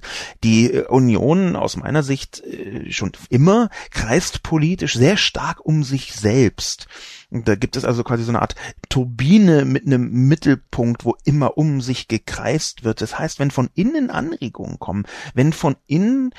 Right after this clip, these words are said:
Maßstäbe kommen, zählen die sehr, sehr viel mehr als Kritik von außen. So ein Grundzug des Konservatismus, würde ich fast sagen. Vielleicht ein bisschen hämisch, so schlimm sind die ja gar nicht, aber, ähm, schon in, von der Richtung her kann man das so sagen.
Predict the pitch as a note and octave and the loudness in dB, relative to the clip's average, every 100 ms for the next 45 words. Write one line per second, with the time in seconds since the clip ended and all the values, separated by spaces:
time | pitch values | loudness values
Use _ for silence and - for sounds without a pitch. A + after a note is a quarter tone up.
0 | - C3+ F#3 A3 - D3 B2+ - G#2 D3 | -4 0 0 0 -4 -4 -4 -4 -4 -4
1 | - D#3 F#3 D#3+ B2+ D3 A#3+ A3+ G#3 F#3+ | 2 4 4 0 0 2 2 2 0 0
2 | E3+ C#3+ D#3 E3+ - - - - - - | -2 -2 -2 -4 -4 -8 -12 -12 -10 -8
3 | C3 - - - C3 - - - - A#2+ | -6 -6 -8 -8 -10 -12 -20 -12 -4 -2
4 | A#2+ F3 F3+ - C3 - G2+ - - - | 4 4 4 -2 -6 -4 -6 -2 -2 0
5 | C3+ A#2+ A2+ A3+ - C3+ - G2+ F#2 - | 0 0 0 -2 -2 -4 -4 -8 -8 -8
6 | - - - F2 F2 D3+ G#3+ _ - - | -10 -10 -6 -4 -4 -4 -6 _ -20 -20
7 | _ E2+ - - - D#2 D#2 F#2 F#2 A2 | _ -10 -10 -12 -10 -8 -8 -6 -2 -2
8 | - - - - - D#2+ D#2 E2 F2+ F2+ | -4 -12 -20 -20 -14 -10 -8 -8 -8 -8
9 | - F#2+ F#2+ G2 G2 A#2+ A#2+ A#2+ B2+ C3+ | -4 -4 -4 -4 2 2 4 2 2 0
10 | C#3+ C#3 D#3 F3 - C#4 F4+ G3 - - | -2 -2 -2 -2 0 0 -2 -6 -6 -2
11 | F#3+ E3+ D3 - - G#3+ G3+ F#3 D#3+ D#3 | 0 0 -2 -4 -4 -4 -2 -2 -2 -4
12 | D#3 D3 D3 - - - - - _ B2 | -6 -8 -10 -14 -20 -20 -20 -20 _ -6
13 | A#2 A2 G#2 F#2+ B2+ A#3 | -4 -2 2 2 2 -2